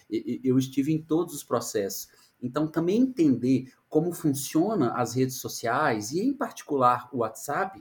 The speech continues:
aqui no Brasil é o gr-, <laughs> é a grande máquina de proliferação de fake news, é, eu passei pelo processo. E ainda que como comunicólogo, como alguém interessado com tecnologia, eu tenho alguma vantagem em relação a parentes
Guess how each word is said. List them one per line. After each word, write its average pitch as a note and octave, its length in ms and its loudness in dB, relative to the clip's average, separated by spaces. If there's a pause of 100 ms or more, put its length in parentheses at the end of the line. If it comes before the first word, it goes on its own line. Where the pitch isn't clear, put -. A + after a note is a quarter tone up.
aqui G#2 200 -4
no A#2+ 80 2
Brasil A2 380 0
é A2 40 6
o G#2+ 60 -2
gr-, - 160 -12
<laughs> C#3+ 340 2
é C3+ 60 2
a B2 80 4
grande B2+ 340 2
máquina A2 300 -2
de - 80 -12
proliferação G#2+ 580 -4
de G2+ 80 -14
fake G#2 260 -10
news, C#3+ 320 -4 (320)
é, B2 220 -4
eu C#3 100 0
passei B3 380 -4
pelo D4 160 -4
processo. F#3 720 -6 (180)
E D3+ 120 2
ainda A#3 240 2
que G#3+ 180 -12
como E3+ 340 2
comunicólogo, C#3 1040 2 (140)
como C#3 160 0
alguém C3+ 240 4
interessado C#3+ 500 0
com C#3 120 4
tecnologia, B2 680 0 (280)
eu C3 180 2
tenho D#3+ 220 6
alguma D3 360 4
vantagem C#3 800 -2 (180)
em B2+ 80 -2
relação C3+ 400 2
a C3 60 0
parentes C3 540 0